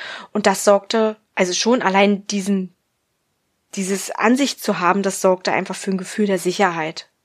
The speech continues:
Na? Und ja, die Warrens mussten sich halt eben auch schützen oder besonders sie, ne? Denn sie waren eine Gefahr. Sie waren, ähm,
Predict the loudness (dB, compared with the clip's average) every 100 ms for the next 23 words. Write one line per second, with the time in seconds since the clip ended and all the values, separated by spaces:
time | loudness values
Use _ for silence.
0 | _ _ _ _ -6 0 0 -2 -8 -14
1 | -14 -14 -16 -20 _ -2 0 2 0 -2
2 | -2 0 2 2 -2 _ _ -2 2 4
3 | 2 2 0 0 -2 -2 -2 0 0 0
4 | -4 -4 -8 _ _ -10 -4 2 2 0
5 | -4 0 2 0 -2 -4 2 2 2 -2
6 | -4 -16 -12 -8 -2 -2 0 0 0 -2
7 | -2 -2 -4 -4 -2 -4 0 0 0 -6
8 | _ _ _ _ _ _ -14 0 4 6
9 | 4 -2 -10 -20 -20 -20 -20 -20 -20 _
10 | _ 2 4 4 0 -2